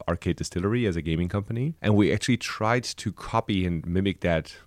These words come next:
same thing what we did with peta with other organizations, just realizing that peta was a little bit of a unicorn in that matter, that they knew what games can do and they were willing to pay for it. And then the, the other organization, very,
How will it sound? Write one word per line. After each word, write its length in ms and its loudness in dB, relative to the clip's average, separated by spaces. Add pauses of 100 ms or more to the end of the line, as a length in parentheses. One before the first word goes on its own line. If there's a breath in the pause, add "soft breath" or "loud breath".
(500)
same 400 4
thing 400 0
what 120 -2
we 80 0
did 160 -2
with 160 -6
peta 280 2
with 140 0
other 180 2
organizations, 840 -4
just 260 2
realizing 640 8
that 280 2
peta 320 4
was 160 8
a 60 6
little 200 4
bit 120 6
of 120 4
a 40 2
unicorn 460 0
in 100 2
that 220 4
matter, 380 4
that 300 -2
they 220 2
knew 520 6 (120)
what 320 -2
games 320 2
can 200 -2
do 320 2 (600 soft breath)
and 160 4
they 100 6
were 220 6
willing 360 4
to 120 -2
pay 240 -4
for 220 -6
it. 120 -10 (220)
And 120 4
then 160 4 (220)
the, 140 4
the 240 2
other 220 6 (200)
organization, 640 2
very, 320 4